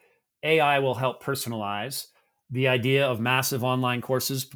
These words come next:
m-, from many, many, um, providers helps personalize, and breaking apart the degree or no degree conundrum into these smaller pieces helps personalize. Anant, this has been, uh, an amazing, amazing conversation. I would love to finish as we wrap up here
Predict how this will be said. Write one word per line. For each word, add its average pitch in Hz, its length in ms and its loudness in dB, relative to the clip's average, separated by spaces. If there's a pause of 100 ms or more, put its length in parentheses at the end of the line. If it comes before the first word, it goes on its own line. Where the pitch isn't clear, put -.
m-, 113 180 -10
from 113 160 -8
many, 120 140 -2
many, 120 440 -2
um, 107 480 -8
providers 131 560 2
helps 127 280 -2
personalize, 117 720 -4
and 120 140 -4
breaking 143 340 2
apart 127 420 2
the 113 120 0
degree 127 400 2
or 113 80 2
no 123 160 2
degree 117 500 0 (500)
conundrum 127 680 0
into 110 180 -4
these 104 180 -6
smaller 117 320 -4
pieces 120 480 -6 (260)
helps 123 280 -4
personalize. 107 800 -12 (720)
Anant, 165 260 4
this 175 120 0
has 185 100 0
been, 185 260 4
uh, 156 300 4
an 160 80 -2
amazing, 180 560 4
amazing 165 420 2
conversation. 156 720 0
I 131 140 -2
would 135 120 0
love 156 280 2
to - 100 -2
finish 143 460 -2
as 123 100 -4
we 139 80 -2
wrap 131 260 4
up 147 160 0
here 123 320 0